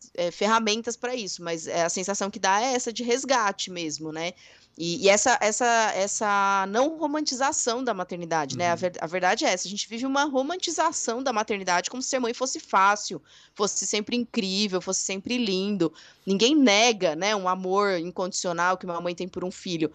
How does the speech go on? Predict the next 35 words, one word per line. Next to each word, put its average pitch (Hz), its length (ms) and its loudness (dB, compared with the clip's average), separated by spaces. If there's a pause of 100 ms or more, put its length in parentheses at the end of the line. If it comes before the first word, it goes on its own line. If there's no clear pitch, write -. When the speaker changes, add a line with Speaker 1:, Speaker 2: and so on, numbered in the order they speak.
(220)
Speaker 1:
mas 196 160 4
isso 254 140 2
não 277 100 2
significa 285 600 -2
que 269 140 -2
a 269 80 2
mãe 247 180 2
esteja 254 400 0
disposta 208 460 0
a - 20 -6
ser 233 180 0
vinte 220 200 -6
e - 40 -6
quatro 247 320 -6
horas 214 200 0
por 254 180 -4
dia 226 480 2 (580)
uma 240 200 2
Cinderela, 277 760 4
né? 214 300 -2
Porque 202 240 -6
não 202 80 0
é - 20 0
nem 233 140 0
ser 277 160 -4
só 277 180 2
mãe, 214 380 2
é 160 80 -2
ser 190 320 -2
faxineira, 196 640 0
é 160 60 0
ser 180 260 -4
cozinheira, 190 600 0
é 147 120 -2
ser, 180 480 -2